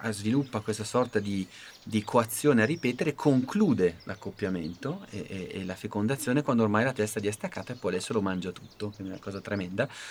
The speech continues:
Probabilmente l'ipotesi che si, che si fa qui è che sia stata una degenerazione, un eccesso nel dono nuziale, cioè a forza di donare sempre di più, mm,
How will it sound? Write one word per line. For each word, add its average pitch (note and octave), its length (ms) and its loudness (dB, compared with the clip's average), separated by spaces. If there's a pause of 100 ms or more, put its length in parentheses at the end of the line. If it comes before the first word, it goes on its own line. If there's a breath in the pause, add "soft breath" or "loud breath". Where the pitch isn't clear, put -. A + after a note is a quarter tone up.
(320 loud breath)
Probabilmente C3+ 640 6
l'ipotesi A#2 460 2
che G#2 100 0
si, - 240 -10
che - 140 -8
si G#2 140 -6
fa B2 120 -2
qui B2+ 180 2
è D#3 40 2
che - 120 -2
sia - 140 -4
stata A2+ 300 2
una A2 200 6
degenerazione, G2 1200 2 (320 loud breath)
un B2 140 6
eccesso B2+ 420 4
nel B2+ 140 6
dono G#2 200 6
nuziale, F2+ 540 0
cioè G2+ 160 0
a G2 40 -8
forza B2 340 0
di A2+ 120 4
donare G#2 480 4
sempre G#2 360 -2
di G2+ 120 -4
più, G#2+ 240 2
mm, F2+ 360 -10